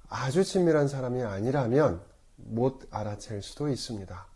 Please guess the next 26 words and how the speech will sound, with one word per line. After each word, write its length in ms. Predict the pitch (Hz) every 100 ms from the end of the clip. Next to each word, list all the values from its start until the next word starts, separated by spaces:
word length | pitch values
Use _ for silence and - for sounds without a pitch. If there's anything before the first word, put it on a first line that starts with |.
| - _ - - - - - - - - - - - - - -
자, 160 | -
오 160 | 131 139
번이나 400 | 180 208 202 202
칠 260 | 202 214 208
번 200 | 160 117
옆에 340 | 123 - 220
있는 340 | 214 196 190
유형, 440 | 143 131 139 113 98
사고 400 | - 165 160 143
유형들은 760 | 120 131 123 113 127 143 80 - - - - - - -
자신의 480 | 139 139 175 190 190
불안감이나 1400 | - 123 170 185 180 170 160 156 147 147 147 143 143 143 127
이런 320 | 127 131 127
것들을 400 | 120 135 139 135
억제하려고 1040 | 104 107 - - - 185 170 160 147 139
애를 220 | 110 107 110
쓰거나 460 | - 120 101 98 117
혹은 300 | 180 196 175
외면, 600 | 107 110 143 185 170 151
외면, 540 | 107 113 143 170 98 95
못 300 | - 117 131
본 220 | - 214 208
채 200 | - 170
하려고 420 | 143 127 123 113
애를 220 | 107 117
쓰겠지만, 760 | - 156 147 143 113 135 113